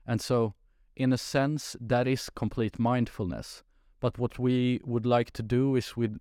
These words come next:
we'd like to swap out the meditation object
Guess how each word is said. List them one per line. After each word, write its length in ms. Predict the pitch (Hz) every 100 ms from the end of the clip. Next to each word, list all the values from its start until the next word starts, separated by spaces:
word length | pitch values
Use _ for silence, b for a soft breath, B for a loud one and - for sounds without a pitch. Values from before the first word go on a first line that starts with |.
| _ _
we'd 160 | 117 117
like 180 | 120 110
to 100 | 113
swap 480 | - - 135 147 - -
out 600 | 123 127 117 101 _ - - _ _ _
the 120 | 120
meditation 760 | 113 113 107 - 151 143 - 117
object 760 | - 104 - 110 135 - -